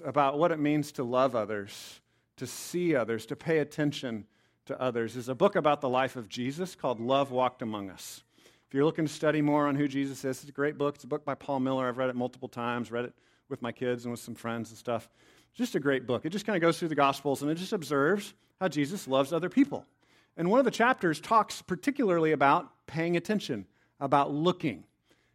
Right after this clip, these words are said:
And it, it, it kinda charts this out, how you'll see Jesus often before he interacts with someone.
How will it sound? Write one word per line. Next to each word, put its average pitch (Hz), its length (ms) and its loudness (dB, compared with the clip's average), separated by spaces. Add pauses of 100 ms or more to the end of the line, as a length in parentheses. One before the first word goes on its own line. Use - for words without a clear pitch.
(100)
And 139 140 0
it, 175 220 -2
it, - 400 -6
it 143 420 -4
kinda 165 140 -4
charts 175 420 0
this 160 240 -2
out, 156 340 0
how 135 220 0
you'll 156 240 4
see 202 440 -4
Jesus 139 600 -6
often 170 420 0
before 220 540 0
he 208 100 4
interacts 196 460 2
with 156 120 -10
someone. 143 420 0